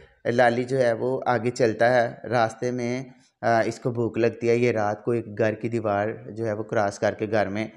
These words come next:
जाता है। हमीदा नामी औरत का ये घर है और यहाँ पे, अ, हमीदा जो है एक, अ, अ, औरत है जिसका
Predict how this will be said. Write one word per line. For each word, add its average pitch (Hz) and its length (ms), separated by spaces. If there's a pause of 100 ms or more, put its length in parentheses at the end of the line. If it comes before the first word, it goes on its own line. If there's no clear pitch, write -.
(300)
जाता 107 340
है। 101 160
हमीदा 117 420
नामी 104 280
औरत 104 280
का 110 60
ये 101 120
घर 107 260
है 107 360 (1900)
और 151 120
यहाँ 151 440
पे, 175 180 (640)
अ, 127 80 (500)
हमीदा 135 540
जो 143 120
है 123 420
एक, 127 260
अ, 107 1120 (600)
अ, 117 80 (560)
औरत 143 300
है 127 180
जिसका 127 340